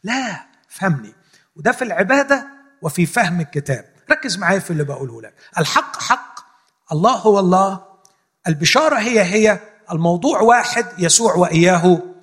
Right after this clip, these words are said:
مصلوب. لكن لاحظ، العصر غير العصر، والناس غير الناس، والظروف غير الظروف، والأجيال بتختلف.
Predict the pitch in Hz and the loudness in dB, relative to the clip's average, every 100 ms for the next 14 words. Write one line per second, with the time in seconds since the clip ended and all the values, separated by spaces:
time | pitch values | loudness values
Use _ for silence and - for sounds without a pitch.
0 | _ _ 151 143 - 139 - 180 214 269 | _ _ -8 -6 -4 -6 -6 -4 0 2
1 | 294 - - - - - - _ _ _ | 2 -2 -14 -10 -10 -12 -18 _ _ _
2 | _ _ _ 156 135 226 - 185 165 180 | _ _ _ -6 0 2 0 -2 -6 -6
3 | 165 135 139 - - - _ _ _ _ | -6 -6 -6 -6 -8 -16 _ _ _ _
4 | _ _ _ 139 139 160 156 139 147 139 | _ _ _ -8 -2 -2 -2 -2 -2 -2
5 | 123 107 107 - - _ _ _ 147 151 | -6 -12 -12 -12 -16 _ _ _ -4 -2
6 | 143 180 220 147 170 175 175 151 - _ | 0 2 2 0 2 2 2 -2 -18 _
7 | _ _ _ 143 127 131 117 107 - 170 | _ _ _ -14 -10 -10 -12 -14 -4 -2
8 | 180 170 160 202 233 240 180 185 - - | -2 -4 0 2 0 -2 -8 -8 -8 0
9 | 180 123 - | 0 0 -10